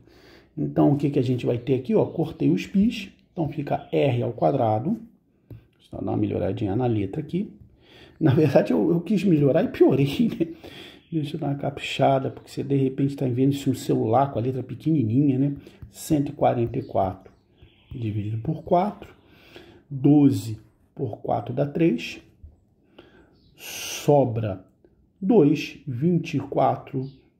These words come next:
por quatro dá seis, trinta e seis. Então, teu raio vai ser igual a seis. Então, qual vai ser a superfície? Né? Não, superfície já foi. Qual vai ser o volume?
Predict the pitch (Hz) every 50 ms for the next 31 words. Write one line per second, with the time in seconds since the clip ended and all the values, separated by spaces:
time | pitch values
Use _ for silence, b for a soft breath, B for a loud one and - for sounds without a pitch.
0 | _ _ 208 202 202 - - - 131 127 120 - - 131 120 117 110 - - -
1 | 143 123 110 - - - - 139 147 143 165 160 160 - - 127 104 95 95 -
2 | - 127 113 - - 127 135 131 - - 165 151 135 - - - 117 107 104 104
3 | 120 139 160 180 170 143 127 123 - - - 131 117 113 113 113 127 127 135 127
4 | 127 151 208 220 - - - - - - 160 120 95 90 - - - - - b
5 | b b b b b b b b b b b b b - _ 185 190 190 185 -
6 | 208 208 208 196 190 160 - - - - - 185 190 190 - - 185 185 202 226
7 | - - - - 175 165 - 160 - - - 151 131 117 - - - - 120 110
8 | - - b b b b b b b b b b b b b b b b _ 147
9 | 143 143 143 147 143 117 113 - - - - 131 135 - 185 - - 196 180 180
10 | - 185 170 - 160 147 151 139 143 - 180 - 196 180 196 180 151 170 196 208
11 | 180 147 147 156 147 135 123 110 101 90